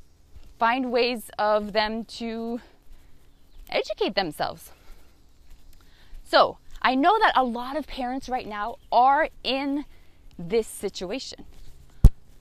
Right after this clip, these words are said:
There's been such a surge in homeschooling. And I, I, I remember in the beginning too, it was intense. I was like, "I don't really know what it's gonna look like.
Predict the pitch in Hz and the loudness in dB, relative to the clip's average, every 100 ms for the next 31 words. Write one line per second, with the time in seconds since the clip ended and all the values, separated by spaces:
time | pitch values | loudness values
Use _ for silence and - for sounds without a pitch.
0 | - - - - 233 185 262 - - - | -8 -8 -6 -6 -4 0 -2 -2 -10 -8
1 | 302 370 277 214 - - 269 320 370 370 | -4 -2 -2 -4 -10 -10 -4 -2 0 0
2 | 226 190 175 - 220 214 240 359 - 269 | 0 -2 -6 -8 -8 -4 -2 -4 -6 -8
3 | 165 101 - - - - - - - - | -8 -8 -12 -16 -20 -20 -20 -20 -8 0
4 | 247 262 285 269 - 214 269 - - - | 4 6 4 0 0 2 2 -2 -10 -12
5 | - - - 127 214 320 349 320 349 320 | -14 -18 -8 -4 0 2 2 2 2 0
6 | 269 247 240 240 269 285 370 - 170 170 | 0 -2 -2 -4 -4 -4 -6 -4 0 0
7 | 220 226 220 254 185 247 - - - - | 0 0 -2 -6 -6 -8 -8 -10 -16 -12
8 | - - - - - - - - - - | -14 -14 -20 -20 -20 -20 -20 -20 -20 -20
9 | - 190 196 190 - 156 196 226 262 269 | -12 -4 -4 -4 -4 0 4 4 4 2
10 | 233 277 269 285 269 277 262 214 240 185 | 0 0 0 2 2 4 4 2 -4 -4
11 | 247 370 339 302 | -4 0 2 2